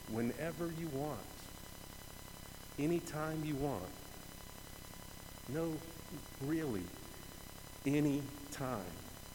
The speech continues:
The poor you will always have with you. And sometimes one of them might even be your pastor. In our current preaching series,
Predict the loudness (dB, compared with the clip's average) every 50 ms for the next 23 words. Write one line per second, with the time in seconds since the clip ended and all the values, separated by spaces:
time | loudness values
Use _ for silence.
0 | -10 -10 -10 -10 -10 -10 -10 -10 -10 -10 -10 -10 -10 -10 -10 -6 -4 -4 -4 -4
1 | -4 -2 0 0 2 4 4 4 4 2 2 0 0 -4 -6 -6 -4 -4 0 2
2 | 2 2 2 0 0 2 4 4 4 4 4 2 2 0 0 -2 -2 -2 -2 -2
3 | 0 0 0 0 0 0 -2 -2 -2 -2 -4 -6 -8 -8 -10 -10 -10 -10 -10 -10
4 | -10 -10 -10 -10 -10 -10 -10 -10 -10 -10 -10 -10 -10 -10 -10 -6 -2 0 0 0
5 | 0 0 0 0 0 0 0 0 -2 -2 -2 -4 -6 -8 -8 -8 -8 -8 -8 -8
6 | -10 -10 -10 -10 -10 -10 -10 -10 -10 -10 -10 -10 -10 -10 -10 -8 -2 0 2 4
7 | 4 4 4 2 2 4 4 4 4 2 2 2 2 2 0 0 0 0 0 -2
8 | 0 -2 -2 0 0 0 0 0 0 -2 -2 -2 -4 -6 -6 -6 -8 -8 -8 -10
9 | -10 -10 -10 -10 -10 -10 -10 -10 -10 -10 -10 -10 -10 -10 -10 -10 -10 -10 -10 -10
10 | -10 -10 -10 -10 -10 -10 -10 -6 0 4 6 8 8 6 6 4 4 6 6 6
11 | 6 6 4 2 2 2 2 2 4 4 4 4 2 2 2 4 4 4 4 2
12 | 0 -2 -4 -4 -6 -6 -6